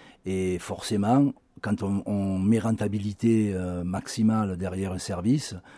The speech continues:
ben, c'est l'emploi qui, qui, qui, qui en subit les conséquences. On tape dans la masse salariale. Après, il est bien évident aussi qu'on tape aussi,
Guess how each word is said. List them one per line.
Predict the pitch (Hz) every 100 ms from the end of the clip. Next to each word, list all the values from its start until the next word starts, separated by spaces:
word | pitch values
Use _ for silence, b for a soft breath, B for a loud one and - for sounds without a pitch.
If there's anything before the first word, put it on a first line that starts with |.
| B -
ben, | 92
c'est | - 85
l'emploi | 82 92 85
qui, | 98 90 85
qui, | - 90
qui, | - 90
qui | 98
en |
subit | 87 90 92
les | 92
conséquences. | 95 - 107 135 120
On | 98
tape | 107 92
dans | 92 92
la | 87
masse | -
salariale. | 92 87 104 123 101 B B B B B B
Après, | 104 117 - 143 135 104
il | 87 95
est |
bien | 101 101
évident | 92 95 98
aussi | - 135
qu'on | 113
tape | 107 104 101
aussi, | -